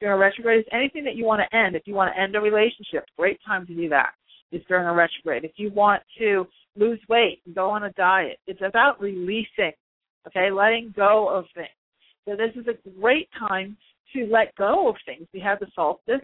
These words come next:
we have the supermoon. That's a huge crescendo of energy to set intention, okay, and to sort of make plans and to plant seeds. And now this is, this three weeks is a great time for clearing.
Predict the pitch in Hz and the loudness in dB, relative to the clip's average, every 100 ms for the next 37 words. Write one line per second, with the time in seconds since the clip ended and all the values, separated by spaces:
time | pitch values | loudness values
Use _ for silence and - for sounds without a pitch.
0 | - _ _ _ 196 196 180 - 180 180 | -10 _ _ _ -2 0 0 -6 -12 -10
1 | 185 208 233 _ _ 208 202 202 - 277 | -8 -10 -10 _ _ -2 -2 -4 -8 -4
2 | 285 - 220 - 208 214 196 147 196 196 | -4 -4 -8 -2 -2 2 2 2 2 0
3 | - 175 - - _ _ 269 - - 220 | -2 -6 -6 -14 _ _ -10 -4 2 2
4 | - 208 180 - 226 220 254 - 143 247 | 0 -8 -14 -12 -10 -10 -10 -12 -12 -12
5 | _ _ _ _ _ _ _ 175 - 170 | _ _ _ _ _ _ _ -14 -2 0
6 | 202 262 _ - - - 220 214 196 175 | 2 -2 _ -20 -8 2 2 2 -4 -4
7 | - 190 175 202 196 - - 247 254 208 | -6 -6 -4 -2 -2 -4 2 4 4 2
8 | 185 - 185 185 - 185 - 220 208 - | -4 -6 -6 -6 -10 -12 -10 -8 -8 -8
9 | _ 240 226 165 175 _ _ _ - - | _ -6 -2 -2 -2 _ _ _ -20 -2
10 | 202 202 320 320 233 226 - _ - 226 | 0 4 4 4 4 2 -4 _ -8 -8
11 | 262 220 _ 208 - _ 233 247 247 269 | -8 -12 _ -8 -8 _ -2 -2 0 -4
12 | 220 _ 208 185 - 190 220 240 - 269 | -4 _ -4 -4 -8 -2 2 2 -2 -6
13 | 247 - 226 - 240 247 175 | -4 -4 -6 -4 -2 -2 -2